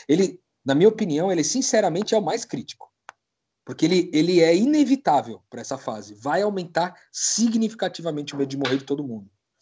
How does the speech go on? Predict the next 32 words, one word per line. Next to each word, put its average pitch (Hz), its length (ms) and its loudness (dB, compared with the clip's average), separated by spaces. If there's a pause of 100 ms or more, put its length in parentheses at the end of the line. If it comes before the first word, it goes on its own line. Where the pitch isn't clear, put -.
(140)
E - 60 -20
como 180 200 0
eu 185 60 2
disse 170 180 -6
no 151 80 -10
podcast 143 400 -4
passado, 160 440 -2
eu 156 100 0
tenho 175 160 -2
atendido 180 380 -4
várias 160 240 2
pessoas 143 440 0
aqui 117 340 -6 (280)
em 127 80 0
aconselhamento 127 800 0
ao 139 60 4
longo 135 160 0
do 135 100 0
dia. 113 360 -4 (160)
Várias. 131 560 0 (460)
E - 60 -12
pessoas 175 380 2
que - 80 -8
estão 185 280 -2 (120)
completamente 208 800 -2
bugadas 156 680 0
com 170 340 -6
essa 156 180 -8
fase 143 280 -2
da, 139 200 -2
da 135 100 -6
pandemia 135 540 -2